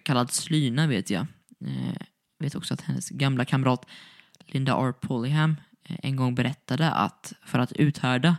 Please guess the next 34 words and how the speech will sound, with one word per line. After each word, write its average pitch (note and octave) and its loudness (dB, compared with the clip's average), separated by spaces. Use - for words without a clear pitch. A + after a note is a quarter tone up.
brukade B2 0
hon C#3 2
då G#2 0
och - -2
Janice A#2+ 0
ibland A#2+ 0
gå A#2 0
iväg B2 2
för - -8
att - -6
dricka A#2+ -2
whisky B2 -2
mellan C#3+ 4
lektionerna. A2+ 0
Och E3+ 4
som D3+ 4
ni C3 6
hör D3 4
eskalerade A#2+ 0
ju C3 2
Janice G#2+ -2
drickande - -6
kort - -6
efter - -6
att - -8
hon A#2 -4
gjorde A#2+ -2
sin B2+ -2
alkoholdebut. A2 -4
Efter B2+ -4
att A2 -2
hon B2 -4
hade A#2 -2
börjat A#2 -2